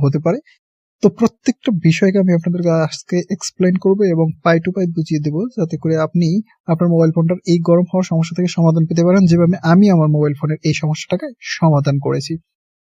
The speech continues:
সবথেকে ইম্পর্টেন্ট এবং ফার্স্ট যে কারণটা আমি আপনাদেরকে দেখাবো, সেটা আপনাদের দেখার জন্য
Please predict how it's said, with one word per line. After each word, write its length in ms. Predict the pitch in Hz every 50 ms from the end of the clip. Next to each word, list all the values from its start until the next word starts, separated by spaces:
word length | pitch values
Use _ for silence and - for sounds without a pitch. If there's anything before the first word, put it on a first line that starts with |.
| _ _ _ _ _ _ _
সবথেকে 460 | - - - 220 - _ - 254 - 240 226 -
ইম্পর্টেন্ট 580 | 202 196 208 - 226 220 214 226 226 - -
এবং 180 | 190 185 175 170 165 - -
ফার্স্ট 280 | 165 175 190 - - - 165 -
যে 120 | - 151
কারণটা 520 | 147 - 156 156 156 160 160 170 165 175 160
আমি 140 | 151 143 143
আপনাদেরকে 420 | 139 143 147 139 - - - 143 139 - _ _
দেখাবো, 640 | - 156 156 160 - - 160 147 139 135 135 151 233 - _ _ _ _ _ _ _ _
সেটা 400 | 175 165 165 151 151 156 156 151 - -
আপনাদের 360 | 170 156 - 165 175 165 156
দেখার 280 | 156 165 160 - 185 190
জন্য 360 | 190 190 170 151 156 190 247